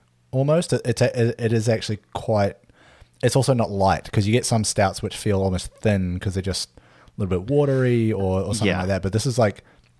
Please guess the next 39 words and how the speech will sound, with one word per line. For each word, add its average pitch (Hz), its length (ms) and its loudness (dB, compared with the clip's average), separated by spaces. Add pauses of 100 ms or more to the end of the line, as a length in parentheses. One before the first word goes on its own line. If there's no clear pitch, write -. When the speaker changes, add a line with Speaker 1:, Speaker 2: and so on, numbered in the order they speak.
(420)
Speaker 1:
a 113 80 0
really 113 340 2
nice 104 420 -2 (280)
sort 104 160 -2
of 92 140 -4
midpoint 107 720 -2
of 110 160 -2
that 120 240 2
where 98 240 2
it, - 160 -6 (160)
Speaker 2:
Mm-hmm. 95 220 -2 (540)
Speaker 1:
it 120 120 0
feels 165 260 2
like 143 120 4
there's 92 160 -2
weight 98 280 0
to 143 140 0
it, - 120 -2
but 110 100 -2
it's 110 180 -6
not, 104 280 -2 (920)
like, 104 100 -2
Speaker 2:
It's 107 80 -2
Speaker 1:
that 120 60 2
Speaker 2:
not 123 120 2
that, 120 60 2
Speaker 1:
kinda 95 120 2
Speaker 2:
like, 87 140 0
Speaker 1:
heavy 101 400 -2
feeling 87 440 0
beer. 82 200 -2
Speaker 2:
sticky 101 420 0
in 95 80 4
your 92 120 2
mouth 90 360 -2
sort 87 220 -6
of - 40 -4
Speaker 1:
Yeah. 90 300 2
Speaker 2:
thing. 90 80 -14